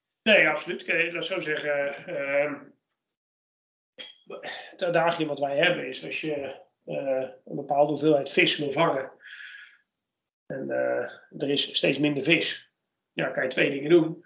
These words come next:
Eh, meer mensen laten hengelen,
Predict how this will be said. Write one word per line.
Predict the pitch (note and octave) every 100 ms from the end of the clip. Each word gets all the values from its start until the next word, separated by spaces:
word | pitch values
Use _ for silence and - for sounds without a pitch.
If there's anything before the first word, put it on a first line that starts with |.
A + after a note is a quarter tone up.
| -
Eh, | - - C3+ C3+ - _ _ _ _ _ _ _ _ _ _ _ _ _ _ _ _
meer | - D#3 D#3
mensen | D#3 D3 D3
laten | D3 D3
hengelen, | D3+ E3+ C3+ D#3